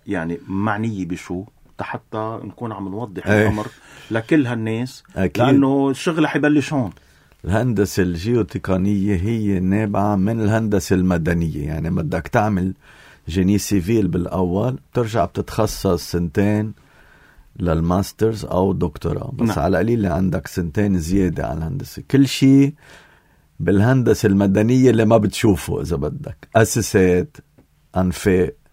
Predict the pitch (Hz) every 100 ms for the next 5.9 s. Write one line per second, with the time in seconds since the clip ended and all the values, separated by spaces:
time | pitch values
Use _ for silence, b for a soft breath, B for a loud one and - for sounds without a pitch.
0 | _ b b b b - 85 80 101 87
1 | 95 82 85 85 82 87 87 98 _ -
2 | _ _ - - - 90 - 95 82 80
3 | - 87 90 - - _ - 113 - 120
4 | 95 87 87 101 - 82 85 87 87 98
5 | 101 110 - 85 - 104 98 110 127